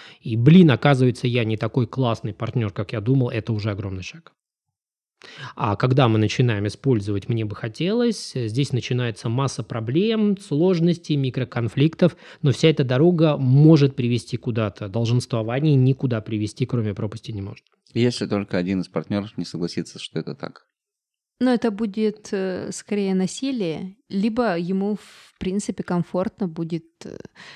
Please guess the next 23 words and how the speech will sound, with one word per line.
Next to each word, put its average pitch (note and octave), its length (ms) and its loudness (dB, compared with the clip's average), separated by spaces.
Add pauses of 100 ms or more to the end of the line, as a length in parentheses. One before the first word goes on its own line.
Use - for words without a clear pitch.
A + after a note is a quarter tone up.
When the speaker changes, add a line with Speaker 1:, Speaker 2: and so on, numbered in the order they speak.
(180)
Speaker 3:
принять F#3+ 420 2
то, F#3+ 140 2
что F3 500 0 (300)
должна, F3 800 2
ну, E3+ 300 -2
или E3 280 -2
должен. D#3+ 680 -2 (640)
Speaker 1:
Как C#3 200 0
я A#2+ 80 2
говорю, B2 540 4
иногда, A2+ 640 -2 (180)
м, G2+ 960 -6
партнер, D3 380 2
который A#2 600 0
вот A#2+ 240 0
это B2 200 0
принял, A#2+ 500 2
капитулировал A#2+ 880 2
и G#2 60 -2
сказал: G#2+ 220 -6
"Хорошо, A#2+ 360 -2
я A2 120 2
должен", D3+ 420 2